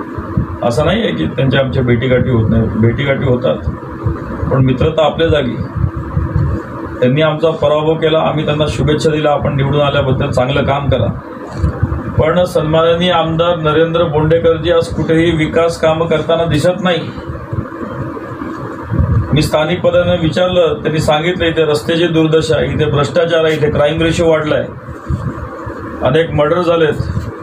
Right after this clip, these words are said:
पत्रकारांना धमक्या मिळतात, रेती घाटाचे अवैध धंदे खुलेआम सुरू आहेत." अशा सर्व परिस्थितीमध्ये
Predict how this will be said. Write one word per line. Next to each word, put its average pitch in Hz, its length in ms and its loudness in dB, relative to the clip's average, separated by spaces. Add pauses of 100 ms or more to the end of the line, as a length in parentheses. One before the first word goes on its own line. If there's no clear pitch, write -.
(240)
पत्रकारांना 170 680 2
धमक्या 160 240 0
मिळतात, 165 340 2 (1200)
रेती 151 280 2
घाटाचे 165 560 2
अवैध 160 360 4
धंदे 156 560 4
खुलेआम 175 360 2
सुरू 170 180 2
आहेत." 151 220 4 (1900)
अशा 170 500 2
सर्व 147 360 0
परिस्थितीमध्ये 151 1300 2